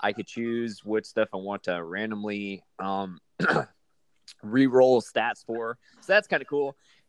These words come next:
Um, what I didn't like was, as I'm going through the storyline, it felt kinda cheap when I'm just fighting some of the bosses that we already fought, right? So, like, I'm going back, I'm killing Gaul. I'm going back, I'm killing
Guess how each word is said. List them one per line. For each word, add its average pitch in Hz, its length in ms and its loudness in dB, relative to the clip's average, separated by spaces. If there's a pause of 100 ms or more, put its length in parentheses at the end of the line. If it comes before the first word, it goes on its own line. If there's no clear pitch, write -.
(160)
Um, 120 520 -8 (380)
what 156 380 2
I 120 120 0
didn't 165 320 -4
like 120 360 0 (100)
was, 113 300 -8
as 110 140 -12
I'm 113 120 -14
going 127 220 -4
through 131 140 -14
the 107 60 -12
storyline, 101 920 -2
it 98 140 -8
felt 120 260 -4
kinda 104 240 -8
cheap 117 340 -12 (220)
when 98 200 -8
I'm 95 140 -6
just 90 220 -16
fighting 98 360 -4
some 101 320 -8
of 95 40 -12
the 90 260 -4
bosses 92 420 -2
that 92 160 -4
we 92 140 -8
already 87 220 -8
fought, 87 420 -4
right? 92 280 -4
So, 92 220 -12
like, 87 220 -10
I'm 85 80 -20
going 90 220 -14
back, 92 240 -4
I'm 87 60 -20
killing 90 340 -10
Gaul. 73 320 -12 (180)
I'm 80 60 -18
going 90 240 -6
back, 92 200 -6
I'm 90 120 -14
killing 95 260 -4